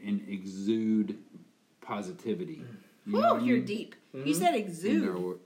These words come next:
Speaker 1: I'm, I'm killing it tonight.
Speaker 2: You
Speaker 3: Mm-hmm.
Speaker 2: are. You're in your philosophical mood.
Speaker 1: Seriously, though, I mean, I mean,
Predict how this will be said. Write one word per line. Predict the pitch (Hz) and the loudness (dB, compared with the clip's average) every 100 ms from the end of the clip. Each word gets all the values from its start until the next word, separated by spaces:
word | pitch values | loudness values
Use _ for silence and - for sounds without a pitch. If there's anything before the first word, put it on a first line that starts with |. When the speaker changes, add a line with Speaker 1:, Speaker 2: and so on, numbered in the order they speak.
| - | -10
Speaker 1:
I'm, | 98 107 - | -6 -6 -8
I'm | 107 - - _ - - | -14 -14 -20 _ -20 -18
killing | 131 123 82 | -8 -6 -8
it | - - | -12 -18
tonight. | 147 135 | -12 -6
Speaker 2:
You | 262 | -6
Speaker 3:
Mm-hmm. | 131 180 208 | -6 -6 -4
Speaker 2:
are. | 226 170 170 | -4 -6 -14
You're | 196 254 330 | -10 -6 -4
in | 320 | -4
your | 247 | -6
philosophical | - 220 220 - 226 - 214 | -6 -10 -8 -8 -10 -10 -8
mood. | 151 | -6
Speaker 1:
Seriously, | 180 285 339 240 - 120 | 2 6 6 4 2 2
though, | 107 107 | 2 0
I | |
mean, | 151 180 | 0 0
I | 175 | 0
mean, | 175 180 | 0 0